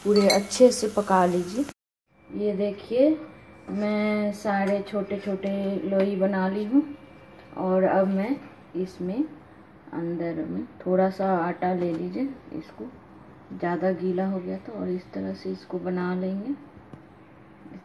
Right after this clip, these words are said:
तरह से, और इसके अंदर ये दाल भर के इस तरह से बंद कर देंगे, ऐसे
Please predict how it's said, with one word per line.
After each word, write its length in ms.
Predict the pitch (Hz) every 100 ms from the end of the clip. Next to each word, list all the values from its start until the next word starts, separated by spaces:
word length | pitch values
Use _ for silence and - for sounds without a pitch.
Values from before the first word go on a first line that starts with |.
| -
तरह 160 | 170
से, 220 | 170 208 208
और 200 | 185 190
इसके 400 | 185 - - 190
अंदर 400 | 180 185 202 277 - - - - - - - 160 170
ये 100 | 170 -
दाल 280 | 160 170 165
भर 340 | 165 170 175 170 -
के 80 | 277 - - - - - - - - - - - - - - - - - - - - -
इस 100 | 180 - -
तरह 180 | 175 180
से 220 | - 240 - - - - - - - - - - - - - -
बंद 340 | 165 170 175 180
कर 160 | 180 165
देंगे, 340 | 165 175 185 240 - - - - - - - - - - - - - - - - - - -
ऐसे 300 | 170 -